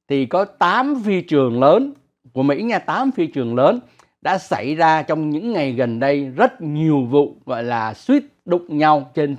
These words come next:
trên cái đường, đường, đường bay. Cho nên họ đang điều tra coi là các nhân viên không lưu thì mỗi tháng phải được đi huấn luyện lại một lần.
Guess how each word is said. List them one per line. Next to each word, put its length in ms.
trên 260
cái 120
đường, 340
đường, 260
đường 160
bay. 200
Cho 140
nên 520
họ 200
đang 280
điều 220
tra 280
coi 280
là 240
các 280
nhân 440
viên 260
không 340
lưu 280
thì 100
mỗi 360
tháng 380
phải 240
được 300
đi 160
huấn 440
luyện 200
lại 280
một 220
lần. 240